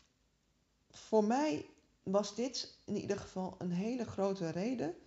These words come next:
om mediteren echt in mijn routines in te bouwen. Ik mediteer elke dag minimaal één keer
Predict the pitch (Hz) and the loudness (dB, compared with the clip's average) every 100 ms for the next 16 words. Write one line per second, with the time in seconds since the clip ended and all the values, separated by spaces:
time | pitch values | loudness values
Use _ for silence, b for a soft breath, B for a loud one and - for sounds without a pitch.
0 | B B B _ 185 185 190 180 180 196 | B B B _ 2 4 4 2 2 0
1 | 202 220 - 208 - - 185 175 165 170 | 0 -4 -2 -2 -2 -2 0 0 0 -2
2 | 180 196 196 180 - 156 151 151 156 160 | -2 0 0 -2 -4 -6 -6 -6 -4 -4
3 | 151 B B B B B - 202 196 208 | -8 B B B B B -4 -2 2 2
4 | 196 196 190 180 - - 208 269 - 180 | 2 2 0 0 -4 2 4 4 2 0
5 | 190 - 185 240 220 190 - - 180 175 | 0 2 2 2 2 0 0 0 2 2
6 | 165 156 147 | -2 -2 -4